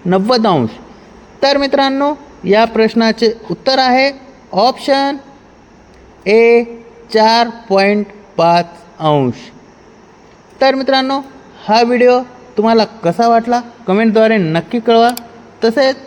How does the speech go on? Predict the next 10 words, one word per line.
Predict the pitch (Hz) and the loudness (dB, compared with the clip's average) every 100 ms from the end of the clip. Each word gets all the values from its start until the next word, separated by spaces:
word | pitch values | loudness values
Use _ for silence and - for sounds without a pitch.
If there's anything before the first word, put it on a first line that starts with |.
| - - - - | -20 -20 -20 -6
आवडला | 175 220 254 254 | 0 0 0 -2
असेल | 240 262 254 - - 180 | 0 -2 -2 -8 -14 -6
तर | 220 | 0
लाईक | 202 156 196 220 - | 2 2 0 -4 -4
करा | 226 226 240 233 - - - - - - | 0 2 0 -2 -12 -20 -20 -20 -20 -8
आणि | 208 254 247 | -4 -2 -2
आपल्या | 214 254 254 | -4 -2 -2
चॅनलला | 262 262 269 262 | 0 0 0 0
नवीन | 233 226 254 | 2 0 0
असाल | 247 240 254 | -2 0 -2